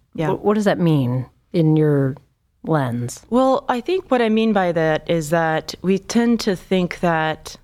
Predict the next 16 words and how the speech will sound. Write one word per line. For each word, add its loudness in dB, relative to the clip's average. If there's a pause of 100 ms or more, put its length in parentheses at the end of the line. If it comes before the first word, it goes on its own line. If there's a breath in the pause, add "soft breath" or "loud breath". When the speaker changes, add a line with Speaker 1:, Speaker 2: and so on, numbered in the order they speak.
(680 soft breath)
Speaker 1:
only 2
certain -2
people -2
sometimes -2
get -2
certain -2
diagnoses. -4
And -2
I -2
think -2
this -2
is -2
perpetuated -2
by -2
our -2
culture 0